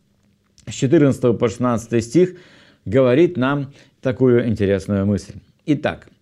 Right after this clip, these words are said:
имея первосвященника великого, прошедшего небеса, Иисуса, Сына Божия, будем твердо держаться исповедания нашего. Ибо мы имеем не такого первосвященника, который не может сострадать нам в немощах наших,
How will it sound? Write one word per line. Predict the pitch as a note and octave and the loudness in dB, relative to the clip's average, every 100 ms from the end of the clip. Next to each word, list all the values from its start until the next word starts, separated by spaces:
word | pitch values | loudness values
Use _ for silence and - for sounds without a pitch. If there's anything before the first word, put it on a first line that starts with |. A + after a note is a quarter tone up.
| _ | _
имея | F3+ F3 D3 G#2+ | 0 2 2 2
первосвященника | A#2+ B2 A2+ A#2 - B2+ A#2 A2+ A#2 A2+ | 2 2 2 -2 -2 0 0 0 -2 -4
великого, | G#2 C3+ B2+ - E2 - - | 0 2 2 -2 -12 -14 -4
прошедшего | A2+ - C3+ G#2+ B2 A#2+ A2 | -4 0 -2 0 0 0 0
небеса, | G#2 A2 C3 D3 G#2+ D#2+ - - - - _ | 0 2 2 0 -2 -6 -10 -20 -20 -20 _
Иисуса, | B2 B2+ A2+ - C#3+ B2 B2+ | 2 4 4 2 -2 0 -2
Сына | C3 C3 A2+ | 0 2 2
Божия, | B2+ C#3+ D#3+ E3+ _ _ | 2 0 -2 -8 _ _
будем | G#2 C#3+ D3+ C#3 | 0 4 4 2
твердо | A2+ C#3 F#3 F#3+ | 0 2 2 2
держаться | F#3+ F3 C3+ C#3+ C#3 D#3+ D#3 | 0 0 0 -2 -4 -8 -6
исповедания | B2+ - A2+ G#2+ G#2 A2 A#2+ | -6 -2 0 2 2 2 0
нашего. | D3 C#3+ - D#2 D2 _ _ - | 0 -2 -4 -8 -10 _ _ 0
Ибо | D3+ D3+ | 2 4
мы | C#3+ C#3+ C3+ | 4 4 2
имеем | C#3 C3+ A#2+ - - | 2 0 -2 -6 -10
не | G#2 C#3+ | -2 0
такого | G3 G3 A#3+ D3+ | 0 0 4 4
первосвященника, | G#2 A2+ A2+ B2 - C3 A#2+ A2+ A#2+ | 4 2 2 -2 -2 0 0 0 0
который | B2+ B2+ C3 | 2 4 4
не | C3 | 4
может | C3+ D#3+ D#3 | 2 2 0
сострадать | C#3 A2 A2+ A2 A#2+ | -2 0 2 4 2
нам | C3 C3+ | 0 0
в | A#2+ | 0
немощах | G2+ G#2 A2 C3 C#3 | 0 0 -2 -6 -2
наших, | D#3+ D3+ - | -2 -4 -8